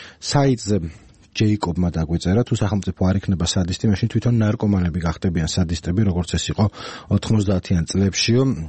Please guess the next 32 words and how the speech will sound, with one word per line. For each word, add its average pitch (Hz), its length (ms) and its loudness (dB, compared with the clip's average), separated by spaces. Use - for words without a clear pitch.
გიორგი 110 380 2
წერს, 85 240 -6
„ამ 117 180 2
თემაზე 117 360 2
რომ 107 120 2
აკეთებ 98 320 -2
მხოლოდ 107 300 0
ასეთ 92 340 0
აქცენტირებას, 104 720 0
ასე 92 160 -2
ტენდენციურად, 101 800 2
ხომ 110 200 0
არ 107 100 2
ფიქრობ, 104 300 -2
რომ 127 160 2
ინტელექტუალი 117 680 0
უნდა 90 160 0
ეხებოდეს 98 460 0
ყველა 113 300 2
პრობლემას, 101 560 0
იქნება 95 300 -2
ეს 113 120 0
ტრანსგენდერის 113 720 0
მკვლელობები, 104 520 0
ფემიციდი, 117 560 0
ბავშვების 95 480 -2
პრობლემები 95 420 2
საპატრიარქოს 95 720 -2
სკოლებში 104 480 0
და 123 120 2
ასე 95 160 0
შემდეგო“. 95 460 0